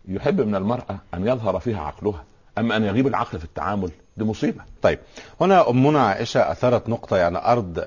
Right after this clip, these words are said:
Speaker 2: لم ترعى وأرض رعيت، مسألة أنها بكر وجاءت من بيت الصديق إلى هنا مباشرة،
Speaker 1: أصيب.
Speaker 2: وكلهن كن متزوجات قبل الرسول عليه الصلاة والسلام. هل للبكر درجة امتياز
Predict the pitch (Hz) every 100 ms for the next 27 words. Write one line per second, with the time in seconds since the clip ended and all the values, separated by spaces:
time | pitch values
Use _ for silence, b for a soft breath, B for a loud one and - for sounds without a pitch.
0 | 80 104 107 90 117 104 87 85 104 90
1 | 87 73 69 98 95 131 135 - 101 110
2 | 95 78 107 92 80 92 90 80 80 80
3 | 98 - 82 - 78 82 98 - 82 85
4 | 95 85 80 82 123 135 123 110 117 147
5 | 147 120 135 139 135 B B - 101 107
6 | 98 98 113 - 110 95 82 92 87 92
7 | - - 80 78 175 190 147 113 90 139
8 | - - B B B B - 117 110 90
9 | 87 80 90 90 80 69 67